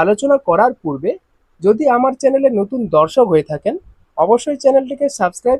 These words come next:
করে রাখবেন, কারণ বাংলা আবাস যোজনা সংক্রান্ত গুরুত্বপূর্ণ অ্যাডভান্স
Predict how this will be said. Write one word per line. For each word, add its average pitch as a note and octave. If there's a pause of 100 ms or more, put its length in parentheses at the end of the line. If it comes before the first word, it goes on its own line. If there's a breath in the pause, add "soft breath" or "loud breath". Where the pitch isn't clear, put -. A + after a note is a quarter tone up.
করে D3+
রাখবেন, C3+ (440)
কারণ G#3 (420)
বাংলা G3+ (140)
আবাস F#3
যোজনা C4+ (100)
সংক্রান্ত F#3+ (540)
গুরুত্বপূর্ণ C4+
অ্যাডভান্স G#3